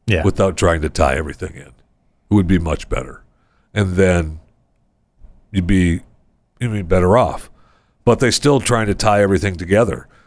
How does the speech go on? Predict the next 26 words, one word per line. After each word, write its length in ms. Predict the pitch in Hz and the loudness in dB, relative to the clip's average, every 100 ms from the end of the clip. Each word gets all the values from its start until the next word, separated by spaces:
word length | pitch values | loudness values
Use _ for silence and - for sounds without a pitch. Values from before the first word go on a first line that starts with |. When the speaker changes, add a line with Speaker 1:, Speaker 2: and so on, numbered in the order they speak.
| _ | _
Speaker 2:
So 340 | - 135 113 104 | -2 2 4 2
next 320 | 113 135 - | 0 -2 0
season 500 | 120 101 90 101 107 - _ _ | 2 2 0 -6 -12 -20 _ _
is 360 | 127 113 98 92 | -2 0 0 0
going 260 | 107 104 98 | 0 0 0
to 80 | |
be 240 | 95 101 92 101 - | 0 0 0 -6 -2
getting 320 | 104 104 95 | 0 0 0
the 80 | 90 | 0
group 300 | 104 101 73 | 2 0 2
back 240 | 104 95 | 0 0
together 380 | 98 110 120 82 | 0 2 2 0
again 300 | 78 73 - | -2 -6 -8
then, 140 | 65 64 | -12 -8
right? 300 | 98 127 - - _ _ _ _ | -2 -2 -2 -20 _ _ _ _
It's 100 | _ | _
gonna 180 | - 95 | -2 2
be, 260 | 90 90 82 | 4 4 2
it's 920 | - _ _ _ _ _ _ _ _ | -2 _ _ _ _ _ _ _ _
gonna 120 | 110 101 | 0 2
be 80 | |
Sherry 480 | 98 123 120 123 131 | 2 2 2 2 2
and 140 | 117 110 | 0 2
Morgan, 480 | 107 92 92 95 - _ _ _ - | 2 4 2 -2 -16 _ _ _ -4
get 120 | 113 101 | -2 2
Dwight, 420 | 113 104 101 | 4 4 2